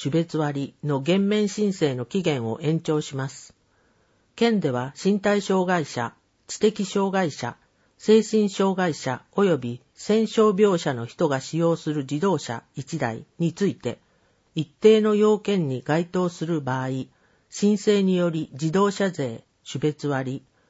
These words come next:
の減免を受けることができます。二年度は申請窓口の混雑を緩和することにより、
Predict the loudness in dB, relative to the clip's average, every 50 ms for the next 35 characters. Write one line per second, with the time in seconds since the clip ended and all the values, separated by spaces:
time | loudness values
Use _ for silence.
0 | _ _ _ -4 -2 -2 0 0 2 2 2 2 2 2 2 2 2 2 0 0
1 | 0 -2 0 2 2 4 4 2 -2 -4 -4 -4 -4 -4 -4 -6 -8 -10 -10 -8
2 | -8 -6 -6 -8 -8 -12 -20 -20 _ _ _ _ _ _ _ _ _ _ _ _
3 | _ _ _ _ -4 0 2 2 4 4 4 2 2 0 0 -2 -2 -4 -6 -8
4 | _ _ _ -6 0 0 0 2 2 2 2 2 4 4 2 2 2 2 0 0
5 | -2 -2 -4 -4 -4 -4 -2 0 2 2 2 2 0 -2 -4 -4 -4 -4 -4 -4
6 | -4 -2 -2 0 0 0 -2 -2 -2 -4 -4 -2 -2 -4 -4 -2 -2 -2 -2 -2
7 | -4 -6 -6 -6 -8 -10 -10